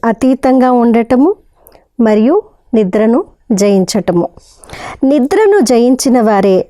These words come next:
సత్యమైన యోగులు అని ఒక నానుడి ఉంది. నిద్రాజీత్ సచ్చియోగి.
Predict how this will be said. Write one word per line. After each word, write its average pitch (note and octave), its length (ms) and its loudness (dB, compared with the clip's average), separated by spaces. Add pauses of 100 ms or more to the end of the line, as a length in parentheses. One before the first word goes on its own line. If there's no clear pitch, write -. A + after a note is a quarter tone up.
(120)
సత్యమైన B3 760 0
యోగులు F#3 640 2 (480)
అని C#4 300 0 (420)
ఒక B3 300 -2 (220)
నానుడి G#3 420 0
ఉంది. E3 340 -2 (960)
నిద్రాజీత్ A3+ 760 -2 (360)
సచ్చియోగి. F#3+ 880 -2